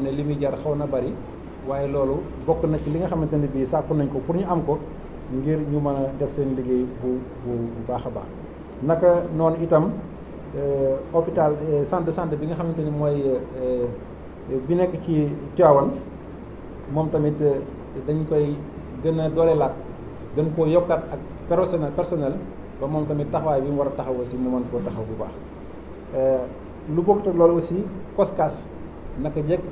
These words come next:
am na hôpital boo xamante dañ koy taxawal, lu toll ak trois cents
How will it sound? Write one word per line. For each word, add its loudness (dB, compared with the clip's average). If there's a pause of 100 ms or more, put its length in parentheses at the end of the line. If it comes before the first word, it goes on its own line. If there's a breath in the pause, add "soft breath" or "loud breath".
(140)
am -2
na 0
hôpital 2
boo 2
xamante -2
dañ -2
koy 2
taxawal, 2 (720)
lu 0
toll 6
ak 2
trois 6
cents 0